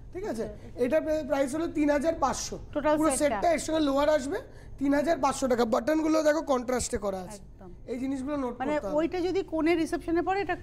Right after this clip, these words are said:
Speaker 2: মা-, মানে
Speaker 1: এটা বর পড়তে পারে
Speaker 2: পড়তেই
Speaker 1: চাইলে,
Speaker 2: পারে
Speaker 1: দেখো।
Speaker 2: একদম।
Speaker 1: ওই যে আমি এটা ওই জন্য বলে দিলাম ওরমভাবে।
Speaker 2: আচ্ছা, ওটা গেল হচ্ছে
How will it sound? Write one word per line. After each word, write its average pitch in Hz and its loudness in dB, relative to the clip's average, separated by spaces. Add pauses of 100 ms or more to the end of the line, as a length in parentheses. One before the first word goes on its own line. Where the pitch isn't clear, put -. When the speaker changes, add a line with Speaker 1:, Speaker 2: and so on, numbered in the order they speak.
Speaker 2:
মা-, - -6
মানে 254 2
Speaker 1:
এটা 269 4
বর 269 2
পড়তে 233 0
পারে 214 4
Speaker 2:
পড়তেই 247 2
Speaker 1:
চাইলে, 196 0
Speaker 2:
পারে 214 2
Speaker 1:
দেখো। 196 -2
Speaker 2:
একদম। 233 4
Speaker 1:
ওই 247 2
যে 285 2
আমি 285 2
এটা 294 4
ওই 262 4
জন্য 277 0
বলে 233 2
দিলাম 208 -2
ওরমভাবে। 190 -8 (320)
Speaker 2:
আচ্ছা, - -2 (120)
ওটা 311 2
গেল 302 2
হচ্ছে 349 0